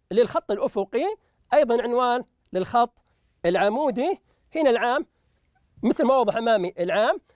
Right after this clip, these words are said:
كذلك هنا عندنا عدد سكان مثل ما واضح أمامنا عدد السكان. الخطوة الثالثة طبعًا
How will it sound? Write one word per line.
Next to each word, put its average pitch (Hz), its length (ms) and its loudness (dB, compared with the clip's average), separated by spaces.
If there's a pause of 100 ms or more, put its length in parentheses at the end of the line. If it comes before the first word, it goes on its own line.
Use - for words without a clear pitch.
(180)
كذلك 240 420 0
هنا 226 120 4
عندنا 196 380 -2 (260)
عدد 254 180 -2
سكان 240 500 -4 (300)
مثل 240 180 -2
ما 233 100 0
واضح 226 200 0
أمامنا 208 300 0
عدد 202 340 -2 (600)
السكان. 214 600 0 (2000)
الخطوة 370 320 2
الثالثة 254 760 2 (720)
طبعًا 240 300 2